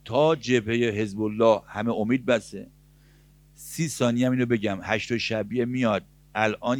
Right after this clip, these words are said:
یمنیه داره میاد، سوریه اومده، هندی اومده، میگه تجربه هیئت‌داری خانوما که ما تو کشورمون نداریم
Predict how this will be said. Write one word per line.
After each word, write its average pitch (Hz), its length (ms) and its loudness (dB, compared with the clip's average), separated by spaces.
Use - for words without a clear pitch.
یمنیه 110 560 0
داره 110 200 2
میاد، 117 380 0
سوریه 117 580 0
اومده، 113 560 0
هندی 113 420 2
اومده، 127 420 2
میگه 131 240 -4
تجربه 117 540 -2
هیئت‌داری 120 720 -2
خانوما 117 600 -2
که 117 100 -4
ما 120 80 0
تو 110 100 -12
کشورمون 113 680 -4
نداریم 113 500 2